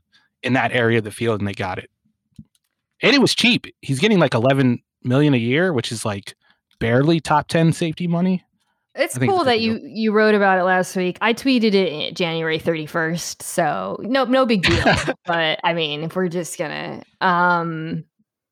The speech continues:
Speaker 2: yeah, I liked it too, obviously, since I correctly predicted it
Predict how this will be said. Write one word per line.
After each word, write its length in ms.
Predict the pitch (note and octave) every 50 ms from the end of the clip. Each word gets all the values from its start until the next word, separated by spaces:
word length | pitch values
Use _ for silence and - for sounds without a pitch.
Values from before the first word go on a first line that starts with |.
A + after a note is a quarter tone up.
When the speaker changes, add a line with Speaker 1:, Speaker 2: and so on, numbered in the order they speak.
| _ _ _ _ _ -
Speaker 2:
yeah, 240 | G#3+ A3 F#3+ E3
I 80 | F#3 A3+
liked 300 | B3 B3+ A#3+ G#3 - F#3+
it 100 | F3 -
too, 240 | - F3+ E3+ E3 D#3 -
obviously, 680 | E3+ E3+ E3 F3 D#3+ - - C#3+ D3 D#3 D3+ D#3 E3 -
since 280 | - - E3+ D#3 -
I 160 | D#3 C#3+ C#3+
correctly 500 | - - - E3+ D3 - D#3+ D#3+ D3 D3
predicted 480 | - - E3+ D3+ D#3 C#3+ - - D#3+ D3
it 220 | D3 D3+ - -